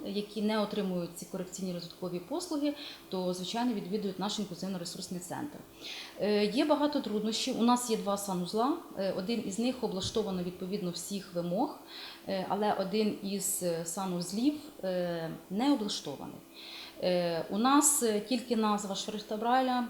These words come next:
мрія, щоб в кожному кабінеті було шрифт Брайля, щоб були відповідні позначки. Ну і, звичайно, ми рухаємося вперед, ми не зупиняємося, ми є вже, е,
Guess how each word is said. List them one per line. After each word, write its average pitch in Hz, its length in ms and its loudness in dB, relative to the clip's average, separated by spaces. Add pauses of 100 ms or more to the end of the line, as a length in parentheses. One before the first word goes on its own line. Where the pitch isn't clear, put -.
мрія, 208 500 2
щоб 185 260 -4
в - 180 -12
кожному 240 340 2
кабінеті 196 540 -2
було 180 500 0 (260)
шрифт 233 340 4
Брайля, 196 560 2
щоб 170 240 -6
були 175 240 0
відповідні 226 480 0
позначки. 247 640 0 (340)
Ну 381 120 0
і, 415 60 2
звичайно, 277 500 6
ми 240 280 6
рухаємося 214 480 -2
вперед, 214 420 2
ми 208 320 2
не 190 120 -2
зупиняємося, 220 720 0
ми 202 280 -2
є 185 200 -2 (100)
вже, 180 280 -4 (460)
е, 175 200 -2